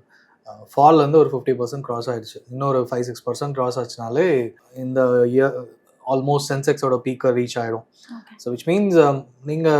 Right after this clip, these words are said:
Speaker 1: market is doing good. இப்போ ஒரு கார்ப்பரேட் ரிசல்ட்ஸ் பாத்தீங்கன்னா பேங்க், பேங்க் சைடு வந்து கொஞ்சம் பாசிட்டிவா இருந்தது. ஐ டி as expected வந்து market down. So, அது வந்து factored in அப்படின்றதுனால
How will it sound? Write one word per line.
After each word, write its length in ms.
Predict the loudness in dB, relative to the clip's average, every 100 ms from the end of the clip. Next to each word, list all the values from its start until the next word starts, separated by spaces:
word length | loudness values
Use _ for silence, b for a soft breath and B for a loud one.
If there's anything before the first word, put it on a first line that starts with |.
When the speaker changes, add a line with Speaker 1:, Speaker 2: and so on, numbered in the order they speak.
| 4 4 4 2 0
Speaker 1:
market 320 | -2 -2 0
is 140 | -2 -2 -2
doing 200 | -2 -2
good. 180 | -4 -8 -10
இப்போ 280 | -14 -2 2
ஒரு 280 | 4 4
கார்ப்பரேட் 400 | 4 4 4 0
ரிசல்ட்ஸ் 280 | 0 -2 -4
பாத்தீங்கன்னா 420 | -6 -6 -6 -4 0
பேங்க், 440 | 0 -2 -8 -10
பேங்க் 260 | -8 -8 -4
சைடு 180 | -2
வந்து 300 | -2 -2 -2
கொஞ்சம் 320 | -2 -4 -4 -6
பாசிட்டிவா 380 | -8 -6 -6 -6
இருந்தது. 340 | -12 -2 0 0 b b b b
ஐ 180 | 4 6
டி 160 | 8 8
as 200 | 6 2
expected 460 | -2 -4 -2 -2
வந்து 260 | -2 -2 -4
market 360 | -6 -6 -6 -6
down. 180 | -8 -10
So, 160 | -10
அது 120 | -10
வந்து 240 | -10 -6 -6
factored 480 | -4 -6 -2 0 0
in 200 | -2 -8
அப்படின்றதுனால 680 | -8 -6 -4 -6 -6 -4